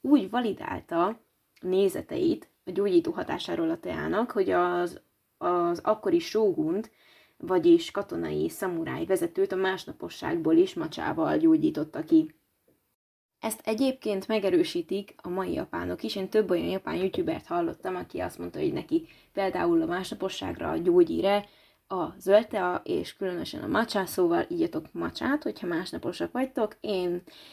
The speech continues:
így zsenge húszas éveim közepén elkezdtem másnapos lenni, úgyhogy szerintem most már ezzel fogom a túlélést elősegíteni én is.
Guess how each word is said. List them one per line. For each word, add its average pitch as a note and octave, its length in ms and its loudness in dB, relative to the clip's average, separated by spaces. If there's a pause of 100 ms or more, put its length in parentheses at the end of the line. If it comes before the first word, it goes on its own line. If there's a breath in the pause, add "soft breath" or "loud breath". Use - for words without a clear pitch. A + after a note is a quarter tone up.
(160 loud breath)
így B3 460 2 (800 soft breath)
zsenge G#3+ 720 6
húszas F#3+ 320 -6
éveim F3+ 480 0
közepén F#3+ 480 -2
elkezdtem E3+ 420 -8
másnapos F3+ 460 -8
lenni, B3 220 0
úgyhogy - 400 -4 (600)
szerintem G3+ 460 -8
most G#3 240 -6
már G3+ 260 -6
ezzel G3 300 -12
fogom F#3+ 540 -8 (760)
a G3 140 -2
túlélést G3 600 2
elősegíteni A#3 720 0
én A3+ 160 -2
is. - 340 0